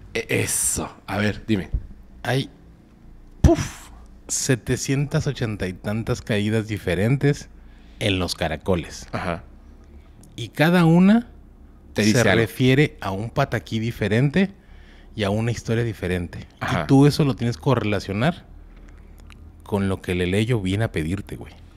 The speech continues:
Speaker 1: A ver, yo desde la ignorancia te voy a decir lo que pasó.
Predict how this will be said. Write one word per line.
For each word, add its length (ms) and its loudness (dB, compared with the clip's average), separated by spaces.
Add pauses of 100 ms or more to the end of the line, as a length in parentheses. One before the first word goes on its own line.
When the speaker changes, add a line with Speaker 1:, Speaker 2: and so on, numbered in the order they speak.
(800)
Speaker 1:
A 100 4
ver, 160 -2 (520)
yo 160 10
desde 340 8
la 60 4
ignorancia 340 4
te 120 4
voy 100 10
a 20 8
decir 280 2
lo 100 0
que 100 -6
pasó. 380 -2